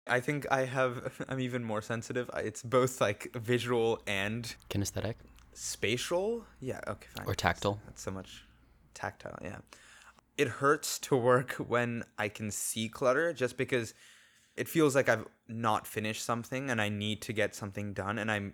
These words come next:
Speaker 1: I get distracted from what I'm currently doing if I keep thinking, "Oh, I gotta do that, I gotta do that."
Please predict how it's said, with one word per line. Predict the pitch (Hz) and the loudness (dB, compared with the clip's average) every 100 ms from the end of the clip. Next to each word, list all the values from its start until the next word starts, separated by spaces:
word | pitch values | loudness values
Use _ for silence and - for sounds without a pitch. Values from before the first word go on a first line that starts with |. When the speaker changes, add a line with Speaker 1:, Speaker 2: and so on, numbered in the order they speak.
| - | -10
Speaker 1:
I | 101 | -8
get | 101 101 | -4 -4
distracted | 107 - 107 98 101 92 | -4 -2 0 0 -2 -6
from | 104 98 | -8 -4
what | 98 | -4
I'm | 98 | -6
currently | - 101 107 113 | -4 -4 -4 -4
doing | 113 123 123 127 - - | -2 -2 -2 -6 -10 -12
if | 98 | -8
I | 95 | -6
keep | - 98 | -6 -8
thinking, | 98 98 98 95 | -6 -8 -8 -6
"Oh, | 95 95 | -4 -4
I | 98 | -6
gotta | 104 98 | -10 -10
do | 98 | -14
that, | 95 95 | -12 -14
I | 98 | -14
gotta | 95 98 | -16 -16
do | 98 | -14
that." | 101 - | -14 -14